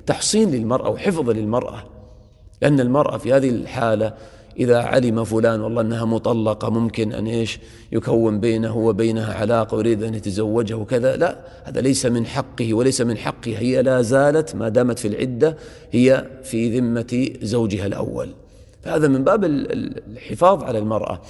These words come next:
ولذلك ثبت في أثر ابن مسعود رضي الله عنه أن بعض يعني النساء اشتكين له الاستيحاش، الوحشة التي تجدها المعتدة في بيتها وهي تلازم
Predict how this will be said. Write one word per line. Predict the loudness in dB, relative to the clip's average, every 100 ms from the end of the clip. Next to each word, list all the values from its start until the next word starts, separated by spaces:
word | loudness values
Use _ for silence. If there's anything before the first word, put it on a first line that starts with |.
| -20 -20 -4
ولذلك | 4 8 8 6 4 2 2
ثبت | 0 -2 -4
في | -4 -4 -4
أثر | -2 -2
ابن | -2
مسعود | -2 -4 0 2 2
رضي | 0 -2
الله | -2 -2
عنه | -2 0
أن | 2 2 2
بعض | 2 0 -2 -8 -14 -20 -20 -4
يعني | 0 0 0
النساء | 0 2 2 2
اشتكين | -2 -4 0 2 2
له | 4 2 4 2 2 -4 -20 -20 -20 -20 -16 -2
الاستيحاش، | 0 2 0 2 0 2 2 2 0 -4 -6 -4
الوحشة | 4 4 2 -4 -4 -4 -4
التي | -2 -2 -2
تجدها | 0 2 2 2 4 4 2 -4 -18 -14 4
المعتدة | 6 6 2 0 0 2 -2
في | 0
بيتها | 0 -2 -4 -8 -10 -12 -16 -20 -20 -14 -2
وهي | 0 2
تلازم | 4 4 4 2 -2